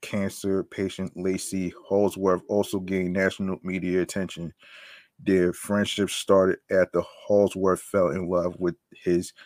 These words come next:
um, dunking ability, and their bond eventually moved off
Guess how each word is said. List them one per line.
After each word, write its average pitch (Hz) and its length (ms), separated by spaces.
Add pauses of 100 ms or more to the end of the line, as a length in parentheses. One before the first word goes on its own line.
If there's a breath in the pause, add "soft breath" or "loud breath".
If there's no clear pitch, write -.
(440 soft breath)
um, 87 440
dunking 90 520 (140)
ability, 90 760
and 101 440
their 95 260
bond 92 560
eventually 92 600
moved 85 420
off - 200